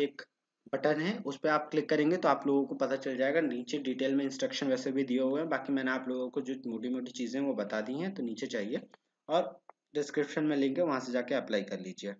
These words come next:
तो जैसा कि अगर काफ़ी सारे बच्चे इस बात के लिए worried रहते हैं कि प्लेसमेंट क्या जाता है, तो जो placement है वो marketing का गया था eighty lakh per annum जो कि highest था।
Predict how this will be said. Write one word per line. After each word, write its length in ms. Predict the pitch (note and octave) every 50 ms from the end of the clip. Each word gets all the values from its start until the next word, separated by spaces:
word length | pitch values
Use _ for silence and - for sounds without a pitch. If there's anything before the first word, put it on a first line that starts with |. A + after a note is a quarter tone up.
| _ _ _ _ _ _ _ _ _ _ _ _ _ _ - - _ _ _ _ _ _ -
तो 80 | E3
जैसा 240 | D#3+ E3+ E3+ E3+ F#3 F3
कि 140 | F3+ F#3
अगर 240 | F#3 E3+ D#3+ F3 E3+ F3
काफ़ी 260 | D#3+ C#3+ C3+ - D3+
सारे 160 | E3 E3 E3
बच्चे 260 | D#3+ D3+ - - D#3
इस 100 | D#3 D#3 -
बात 120 | D3+ D3 C#3+ C#3+
के 100 | D3+ D#3
लिए 100 | D3+ D#3 D#3
worried 340 | D3 D3 C#3 D3 D3+ C#3+ C#3+
रहते 220 | C#3+ C3+ - D#3+
हैं 60 | D3+
कि 60 | D#3+ D#3+
प्लेसमेंट 400 | - B2+ A#2+ A#2+ - D3 C#3 C3+
क्या 100 | C#3+ C#3
जाता 300 | B2+ C3+ C3 C3 - C#3
है, 140 | C#3 C#3+ D3
तो 140 | D3 - D3+
जो 140 | B2+ - C3
placement 460 | B2+ - B2 A2+ - - C#3+ C#3 C3 C#3
है 60 | C#3
वो 80 | C#3 C3
marketing 480 | A#2+ A#2 A2+ - - A#2+ B2 B2+ B2+ B2
का 80 | B2+ B2
गया 200 | A#2 B2 A#2 A#2
था 120 | A#2 A#2 A2
eighty 420 | A2+ G#2+ G2+ - _ _ - C3+ C#3 - - _ _ _ _ _ _ _ _ _ _ _ _ _ _ _ _ _ _ -
lakh 340 | C3 C3+ C3+ C3+ C3+ C3+ -
per 100 | C#3 B2 B2 B2 - B2
annum 320 | A#2 A2+ A#2+ C#3+ E3+ F#3 F#3+ - - _ -
जो 120 | A2 A#2+
कि 100 | A#2 C#3+
highest 500 | C3+ - G#2+ G#2 G2 A#2 C#3 C#3+ C#3 - -
था। 160 | - - F#3